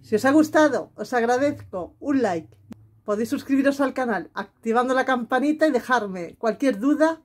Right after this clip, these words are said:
o comentario. Muchísimas gracias por estar aquí.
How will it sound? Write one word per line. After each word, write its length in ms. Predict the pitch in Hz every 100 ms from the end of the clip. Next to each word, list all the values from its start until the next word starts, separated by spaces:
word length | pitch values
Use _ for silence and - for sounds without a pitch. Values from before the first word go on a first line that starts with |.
| _
o 140 | 226
comentario. 640 | 226 214 208 - 202 165 175
Muchísimas 640 | 214 226 311 302 262 214
gracias 540 | 226 233 285 294 311
por 200 | _ 208
estar 300 | 190 - 226
aquí. 400 | 190 - 240 349